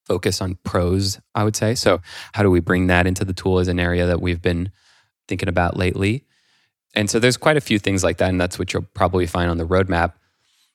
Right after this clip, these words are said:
The other side of it is what I was describing earlier when I was asking the question, what do we need to do to make these tools inviting for new users? I think that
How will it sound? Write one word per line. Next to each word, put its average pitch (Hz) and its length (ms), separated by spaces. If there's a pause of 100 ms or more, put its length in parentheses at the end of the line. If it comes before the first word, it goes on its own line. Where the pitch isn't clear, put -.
(260)
The 104 120
other 107 600
side 95 360
of 90 100
it 92 180
is 92 260 (160)
what 92 160
I 90 40
was 87 140
describing 90 540
earlier 95 460
when 87 160
I 85 100
was 85 380 (320)
asking 90 300
the 85 60
question, 87 300
what 98 100
do 113 60
we 117 100
need 98 140
to - 80
do 90 200
to 87 60
make 87 280
these 85 220
tools 87 640 (100)
inviting 87 800
for 85 680 (440)
new 113 140
users? 87 420
I 80 100
think 90 340
that 82 180